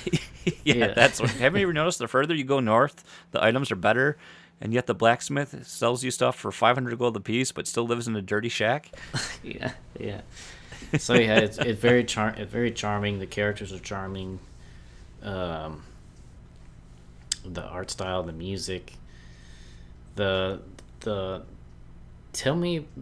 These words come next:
Speaker 2: about the, the combat a little bit, because that, I'm not good at ex-, explaining that, a-, or explaining, like, why it's, why it's fun.
Speaker 1: Okay, yeah. Um, I mean, I'll do my best too.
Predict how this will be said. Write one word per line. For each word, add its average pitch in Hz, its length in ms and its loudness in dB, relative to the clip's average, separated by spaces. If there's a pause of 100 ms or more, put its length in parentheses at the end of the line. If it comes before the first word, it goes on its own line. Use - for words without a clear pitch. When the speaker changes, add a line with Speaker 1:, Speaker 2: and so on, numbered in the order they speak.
(1300)
Speaker 2:
about 110 320 -6
the, 92 100 -8 (100)
the 107 140 -6
combat 92 680 -2
a 87 40 -6
little 87 240 -4
bit, 85 240 -6
because 90 320 -10
that, 110 200 -4
I'm 107 160 -2
not 147 240 -6
good 104 220 -2
at 87 120 -6
ex-, - 300 -8
explaining 104 760 -2
that, 135 500 -6
a-, 107 80 -4
or 107 280 -2
explaining, 92 560 -8
like, 82 220 -12
why 87 240 -8
it's, 80 500 -6 (680)
why 85 200 -4
it's - 160 -10
fun. 78 480 -12 (160)
Speaker 1:
Okay, 117 380 4
yeah. 127 320 2 (260)
Um, 101 840 2
I 82 40 -10
mean, 98 160 -4
I'll 101 80 -2
do 107 140 -4
my 98 120 0
best 90 280 -2
too. 92 400 0